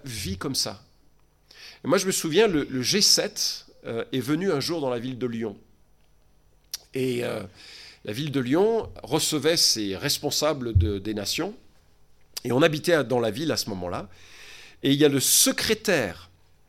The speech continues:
d'une de ces grandes nations qui est venu faire un saut dans la rue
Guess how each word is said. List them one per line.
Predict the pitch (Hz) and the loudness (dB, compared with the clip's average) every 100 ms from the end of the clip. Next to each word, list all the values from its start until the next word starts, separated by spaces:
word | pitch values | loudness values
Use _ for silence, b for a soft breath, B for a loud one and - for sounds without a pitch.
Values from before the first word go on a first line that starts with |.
| _ _ _ _ _ _ _ - - | _ _ _ _ _ _ _ -20 -18
d'une | 165 143 202 | -6 2 2
de | 160 | 4
ces | 143 - 123 | 4 2 2
grandes | 117 185 | 2 2
nations | 151 123 165 190 | 2 0 0 -2
qui | - 147 | 0 0
est | |
venu | 123 147 160 | 2 0 0
faire | - 185 160 | -2 -2 0
un | 147 | -2
saut | - 170 180 | -2 0 2
dans | 143 139 | 2 4
la | 135 | 2
rue | 113 107 190 226 | 2 2 2 2